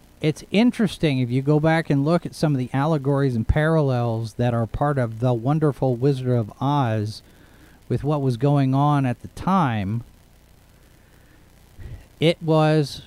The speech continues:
uh, it was specifically written as a, a, a political story,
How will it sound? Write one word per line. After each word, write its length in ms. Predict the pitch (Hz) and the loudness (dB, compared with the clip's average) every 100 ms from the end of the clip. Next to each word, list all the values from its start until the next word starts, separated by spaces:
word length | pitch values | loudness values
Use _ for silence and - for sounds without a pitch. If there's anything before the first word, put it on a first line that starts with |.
| - | -8
uh, 600 | 139 135 139 135 135 131 123 | -4 0 2 2 0 0 -2
it 120 | 147 | -4
was 640 | 143 147 143 - - - - - - - - - - - - | -2 0 -2 -4 -14 -18 -20 -20 -20 -20 -20 -20 -20 -20 -20
specifically 1040 | - - - 180 160 - 214 208 156 160 | -14 -14 -6 -2 -2 0 0 2 2 2
written 680 | 127 175 - 143 135 127 120 - | 2 0 -4 -2 -2 -4 -8 -8
as 720 | 151 147 143 143 123 - - - - | -6 -4 -4 -6 -10 -16 -20 -20 -10
a, 320 | 131 135 127 - | -6 -6 -6 -8
a, 220 | 131 127 _ _ - - | -8 -8 _ _ -20 -12
a 100 | 135 | -8
political 880 | - - 143 131 165 220 - 147 127 | 0 2 2 -2 0 0 0 -2 -2
story, 760 | - - 233 220 123 107 98 | -6 -6 -2 0 0 -2 -4